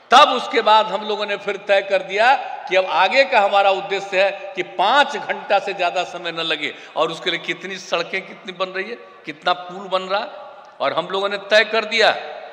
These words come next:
कि सिर्फ सड़क बनाना नहीं है, पुल पुलिया बनाना नहीं है,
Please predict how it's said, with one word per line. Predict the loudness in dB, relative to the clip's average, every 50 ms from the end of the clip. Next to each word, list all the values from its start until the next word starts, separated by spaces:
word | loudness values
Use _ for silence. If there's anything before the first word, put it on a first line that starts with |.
| -18 -20 -20 -20 -20 -12 -10
कि | -10
सिर्फ | -6 -4 -6 -6 -6
सड़क | -10 -4 0 4 4 4 4 2 0
बनाना | -2 2 4 4 4 6 4 4
नहीं | 4 2 0 0 2 4
है, | 4 4 4 2 0 -6 -10 -12 -14 -14 -16 -18 -20 -20 -20 -20 -20 -20 -16 -10
पुल | -6 -4 -4 -4
पुलिया | -4 -6 -6 0 6 6 8 8
बनाना | 8 6 6 6 6 6 6 4
नहीं | 4 4 2 4 4 6
है, | 6 6 6 6 2 -4 -8 -12 -12